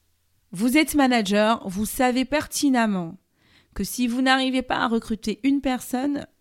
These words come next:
ça va juste être la catastrophe dans votre équipe avec un effet boule de neige, même des départs, parce que la charge de travail sera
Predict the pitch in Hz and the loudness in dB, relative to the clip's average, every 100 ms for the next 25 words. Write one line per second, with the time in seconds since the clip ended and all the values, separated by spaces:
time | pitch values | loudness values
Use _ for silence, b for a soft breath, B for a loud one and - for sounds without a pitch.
0 | _ - 196 180 180 254 262 165 - 170 | _ -6 -2 0 0 -2 -4 -4 -4 -4
1 | - 247 233 - - 214 185 175 214 - | -2 -2 -2 -4 -4 -4 -2 0 -2 -2
2 | 240 - 233 - 185 170 180 170 196 - | -6 -4 -6 -2 -4 -4 -4 -4 -4 -4
3 | 240 220 220 196 175 170 233 240 185 - | -4 -4 -4 -4 -4 -2 -2 -2 -4 -6
4 | - 190 220 220 180 151 233 - 175 233 | -2 2 4 4 2 0 -2 0 -2 -2
5 | 180 B B B B 180 - 196 170 - | -6 B B B B -4 -2 -2 0 2
6 | 254 247 220 - 190 196 220 - 185 | 2 2 -2 -2 0 0 0 0 -2